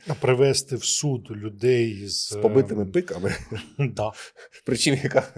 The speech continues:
Speaker 2: виробнича необхідність? Ніяк. Там чітко сказали, це
Speaker 1: Навіть
Speaker 2: дзеркальне.
Speaker 1: необробленими
Speaker 2: Так.
Speaker 1: ранами,
Speaker 2: Це
Speaker 1: розумієш?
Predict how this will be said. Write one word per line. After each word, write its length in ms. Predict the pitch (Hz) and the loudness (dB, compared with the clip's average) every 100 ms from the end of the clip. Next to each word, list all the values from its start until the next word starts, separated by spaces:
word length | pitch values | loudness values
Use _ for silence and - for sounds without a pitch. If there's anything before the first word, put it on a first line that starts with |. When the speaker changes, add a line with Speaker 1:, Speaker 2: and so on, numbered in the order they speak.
| 107 | -4
Speaker 2:
виробнича 380 | 120 120 117 110 | -2 0 -2 -2
необхідність? 380 | 117 - 107 107 | -4 -4 -6 0
Ніяк. 380 | 131 107 - | 2 2 -2
Там 340 | - - 123 117 | -6 2 2 2
чітко 280 | - 208 - | -4 -2 0
сказали, 240 | 131 131 | 2 2
це 60 | 160 | 4
Speaker 1:
Навіть 160 | 175 | 4
Speaker 2:
дзеркальне. 560 | 147 143 143 156 151 147 | 6 4 6 6 6 4
Speaker 1:
необробленими 1300 | 180 220 208 151 143 165 175 175 175 165 160 156 156 | 4 6 4 2 4 4 4 2 -2 -4 -6 -4 -2
Speaker 2:
Так. 140 | - | 2
Speaker 1:
ранами, 520 | 110 170 143 117 104 107 | 6 6 6 -2 -6 -8
Speaker 2:
Це 40 | |
Speaker 1:
розумієш? 380 | 101 123 143 139 | 0 4 4 2